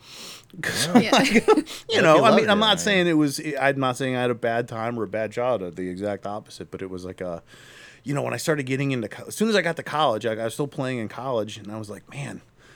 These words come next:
Speaker 1: and then you start kinda getting into other stuff. You
Speaker 2: Yeah.
Speaker 1: know, then I
Speaker 3: Yeah.
Speaker 1: start getting into, like,
Speaker 2: The
Speaker 1: really,
Speaker 2: world
Speaker 1: like,
Speaker 2: beyond basketball.
Speaker 1: Yes, way
Speaker 2: Yeah.
Speaker 1: beyond,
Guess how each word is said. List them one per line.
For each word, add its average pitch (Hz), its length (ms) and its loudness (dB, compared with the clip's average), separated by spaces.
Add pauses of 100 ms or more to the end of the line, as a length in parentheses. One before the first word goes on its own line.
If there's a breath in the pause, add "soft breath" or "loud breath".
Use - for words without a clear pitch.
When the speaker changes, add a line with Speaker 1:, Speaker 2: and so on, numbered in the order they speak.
(160 soft breath)
Speaker 1:
and 160 240 -2
then 180 140 0
you 165 60 -2
start 160 220 -4
kinda 151 200 -2
getting 131 300 -2
into 120 220 -2
other 107 220 -2
stuff. - 480 -6
You 160 60 -2
Speaker 2:
Yeah. 139 80 0
Speaker 1:
know, 107 140 -2
then 113 120 -2
I 107 60 -2
Speaker 3:
Yeah. 101 80 -4
Speaker 1:
start 120 160 -2
getting 113 240 -2
into, 107 180 -2
like, 98 120 -4
Speaker 2:
The 104 60 -4
Speaker 1:
really, 139 240 2
Speaker 2:
world 120 120 6
Speaker 1:
like, 117 120 0
Speaker 2:
beyond 101 300 -4
basketball. 87 500 -8
Speaker 1:
Yes, 208 380 6
way 196 200 0
Speaker 2:
Yeah. 214 40 0
Speaker 1:
beyond, 117 420 -4